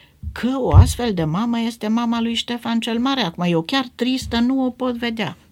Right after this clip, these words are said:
<laughs> Deci, nu mi se pare că este tristă, mi se pare că, dimpotrivă, e o mamă inteligentă, o mamă fermă, o mamă, uh, care are mare încredere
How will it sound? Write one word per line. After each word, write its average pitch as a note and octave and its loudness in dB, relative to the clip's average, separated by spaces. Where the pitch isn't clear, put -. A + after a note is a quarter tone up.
<laughs> C4 8
Deci, - 4
nu F#3 4
mi F#4+ 4
se F#4 4
pare F#3+ 2
că F3 -2
este C#3+ 2
tristă, G#3+ -2
mi G3+ 2
se D#3 -2
pare G3+ -2
că, F#3 -2
dimpotrivă, D#3+ -4
e F3+ -2
o D3+ -4
mamă F3+ -4
inteligentă, D3+ -4
o D#3+ -2
mamă E3 -4
fermă, A#3 0
o D3+ 0
mamă, D#3 0
uh, D#3 -4
care C3 -4
are A3+ 0
mare G#3+ 2
încredere - -6